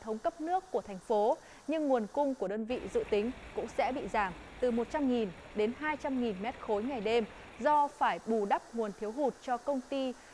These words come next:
trách nhiệm hữu hạn một thành viên nước sạch Hà Đông và công ty cổ phần Viwaco quản lý. Những yếu tố này dẫn đến tổng sản lượng cấp nước vào, vào mạng đạt khoảng bốn trăm năm, bảy trăm bốn mươi nghìn năm trăm mét khối một ngày đêm.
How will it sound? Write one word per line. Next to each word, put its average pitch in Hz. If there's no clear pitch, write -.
trách 339
nhiệm 285
hữu 262
hạn 277
một 208
thành 202
viên 240
nước 330
sạch 247
Hà 202
Đông 220
và 240
công 311
ty 302
cổ 202
phần 202
Viwaco 254
quản 190
lý. 202
Những 247
yếu 240
tố 233
này 254
dẫn 233
đến 226
tổng 262
sản 180
lượng 190
cấp 302
nước 339
vào, 202
vào 214
mạng 226
đạt 220
khoảng 208
bốn 233
trăm 294
năm, 294
bảy 233
trăm 277
bốn 233
mươi 320
nghìn 240
năm 247
trăm 254
mét 294
khối 220
một 269
ngày 202
đêm. 226